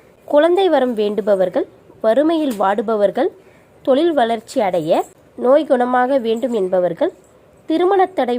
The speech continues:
உள்ளவர்கள், கல்வியில் மேன்மை பெற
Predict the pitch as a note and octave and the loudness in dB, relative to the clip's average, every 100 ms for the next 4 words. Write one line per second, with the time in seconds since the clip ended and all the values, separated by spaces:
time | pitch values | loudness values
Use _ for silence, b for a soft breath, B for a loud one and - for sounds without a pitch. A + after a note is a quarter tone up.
0 | G#3+ G3+ G#3 F3 D#3 C#4+ - - _ - | -4 -2 0 0 -2 -4 -6 -16 _ -20
1 | - - C4 C#4+ E4 G4 F#4 A#3+ A#3+ C4+ | -18 -4 -2 0 2 4 4 2 -2 0
2 | C#4 C4 F3+ F3 | 0 0 -2 -2